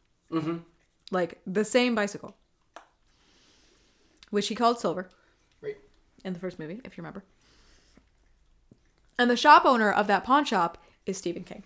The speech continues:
Speaker 1: Of course.
Speaker 2: That's his cameo.
Speaker 1: Yep.
Speaker 2: And I went to see this movie with people who are not horror fans. And when it got to that scene, I was like, <gasps> and they were
Speaker 1: <laughs>
Speaker 2: like,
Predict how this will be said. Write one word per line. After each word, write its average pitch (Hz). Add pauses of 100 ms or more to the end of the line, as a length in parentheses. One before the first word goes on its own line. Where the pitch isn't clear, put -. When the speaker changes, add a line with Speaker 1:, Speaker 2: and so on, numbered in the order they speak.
(120)
Speaker 1:
Of -
course. -
Speaker 2:
That's 208
his 214
cameo. 165 (220)
Speaker 1:
Yep. 151
Speaker 2:
And 190 (600)
I 214
went 294
to 294
see 247
this 208
movie 247
with 220
people 190
who 196
are 180
not 165
horror 180
fans. 262 (540)
And 208
when 208
it 202
got 185
to 233
that 220
scene, 196
I 202
was 196
like, 196 (380)
<gasps> -
and 226
they 233
were 240
Speaker 1:
<laughs> 240
Speaker 2:
like, 220